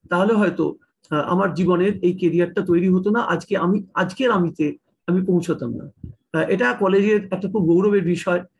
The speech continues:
এবং এই চিঠিটাও, আহ, কলেজের পত্রিকাতে এবং philosophical society রিপোর্টে ছাপা হয়েছিল।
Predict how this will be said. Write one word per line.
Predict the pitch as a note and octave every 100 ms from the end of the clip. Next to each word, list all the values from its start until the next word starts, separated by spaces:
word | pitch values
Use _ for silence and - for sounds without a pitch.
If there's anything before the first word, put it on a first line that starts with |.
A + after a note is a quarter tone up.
| _
এবং | E3+ F#3+
এই | F#3 F#3
চিঠিটাও, | E3 F3+ G3+ G#3+ - _ - D#3
আহ, | D#3
কলেজের | D#3 E3 E3 G#3 A#3+ - -
পত্রিকাতে | F3+ A3 G#3+ F#3 - - _ _ _
এবং | E3 F3 A3 - _ _ _
philosophical | G3 G3 A#3+ B3 A#3+
society | F#3+ F#3 F#3 F#3
রিপোর্টে | D#3+ D#3 D#3 D3 G3 - _
ছাপা | - F3+ C#3
হয়েছিল। | C3 A2 - -